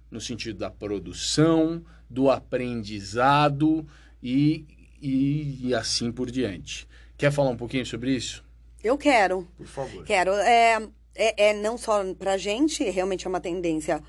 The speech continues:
Speaker 2: ah, mundial, de que a gente passe até, até promovida aí pela facilidade tecnológica de,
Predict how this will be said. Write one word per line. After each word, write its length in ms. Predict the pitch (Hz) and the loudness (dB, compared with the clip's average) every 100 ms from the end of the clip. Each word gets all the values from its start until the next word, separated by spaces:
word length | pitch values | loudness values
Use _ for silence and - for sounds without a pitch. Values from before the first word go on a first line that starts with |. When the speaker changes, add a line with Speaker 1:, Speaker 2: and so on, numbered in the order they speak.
| - - - | -20 -20 -6
Speaker 2:
ah, 240 | - 175 165 | 2 4 4
mundial, 800 | 175 185 190 202 240 190 262 - - - 285 | 2 0 0 4 6 6 4 -2 -18 -14 -4
de 60 | |
que 80 | 294 | 2
a 60 | 320 | 2
gente 200 | 330 - | 2 0
passe 400 | 247 233 240 302 | 0 0 -2 -4
até, 380 | 233 - 262 339 | -4 0 2 2
até 260 | 240 277 | 2 -2
promovida 920 | 285 294 311 294 277 170 196 294 294 233 | -4 0 2 2 2 -2 0 2 4 2
aí 280 | 202 208 269 | 2 0 0
pela 260 | 294 254 | 2 2
facilidade 800 | 247 269 269 285 262 196 220 302 | 2 0 0 -2 -2 2 4 4
tecnológica 840 | - 247 262 285 339 202 185 220 185 | 0 -2 0 0 4 4 2 -2 -8
de, 500 | 160 190 190 165 151 | -8 -6 -4 -4 -6